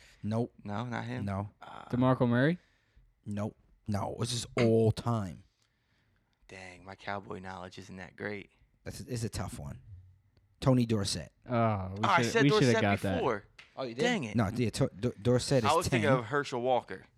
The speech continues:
Speaker 2: That's the
Speaker 1: Oh.
Speaker 2: one that got traded from the
Speaker 1: Yes,
Speaker 2: Cowboys,
Speaker 1: that's
Speaker 2: right?
Speaker 1: who you're thinking of, yeah. Number eleven, um, Cleveland Brown great.
Speaker 2: John Brown? Or Jim Brown?
Speaker 1: Jim Brown,
Speaker 2: Jim
Speaker 1: yes.
Speaker 2: Brown,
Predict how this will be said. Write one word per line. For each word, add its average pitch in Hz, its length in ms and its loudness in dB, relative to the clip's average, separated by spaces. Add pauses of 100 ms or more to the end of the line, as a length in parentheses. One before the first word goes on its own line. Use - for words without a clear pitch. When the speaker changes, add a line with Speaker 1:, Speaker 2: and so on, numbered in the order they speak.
(280)
Speaker 2:
That's 139 160 2
the 165 40 -2
Speaker 1:
Oh. 151 40 -2
Speaker 2:
one 135 80 -2
that 127 80 -2
got 117 120 0
traded 107 300 -2
from 107 100 -6
the 110 80 -4
Speaker 1:
Yes, 107 200 4
Speaker 2:
Cowboys, 107 140 0
Speaker 1:
that's 110 200 -2
Speaker 2:
right? 117 60 0
Speaker 1:
who 95 60 -2
you're 90 100 -2
thinking 82 260 -6
of, 78 120 -10
yeah. 95 140 -4 (300)
Number 131 260 8
eleven, 127 1000 2 (100)
um, 107 760 -4
Cleveland 113 380 -4
Brown 107 280 0
great. 101 300 -4 (720)
Speaker 2:
John 113 220 0
Brown? 123 300 0 (460)
Or 110 200 2
Jim 131 180 0
Brown? 165 260 2
Speaker 1:
Jim 117 200 0
Brown, 101 300 -2
Speaker 2:
Jim 104 100 -2
Speaker 1:
yes. 107 120 -4
Speaker 2:
Brown, 85 160 -8